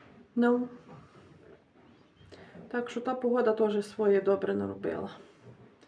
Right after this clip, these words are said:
І нічого не хоче сходити, дощі падають. Якби було дощі падали, було тепленько. О, воно б вже давно посходило, вже би сапали.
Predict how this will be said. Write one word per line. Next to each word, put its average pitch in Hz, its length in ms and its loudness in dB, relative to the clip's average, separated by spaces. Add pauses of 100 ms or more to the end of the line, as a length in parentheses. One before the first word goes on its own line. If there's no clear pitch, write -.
(800)
І 233 120 0
нічого 233 340 2
не 262 80 6
хоче 247 380 0
сходити, 247 720 2
дощі 226 420 4
падають. 247 400 4
Якби 254 120 6
було 277 200 8
дощі 240 300 10
падали, 247 440 12
було 254 280 10
тепленько. 202 640 8
О, 240 200 12
воно 233 220 8
б 294 100 4
вже 285 140 6
давно 247 280 6
посходило, 196 540 4
вже 208 120 6
би 220 120 4
сапали. 233 500 6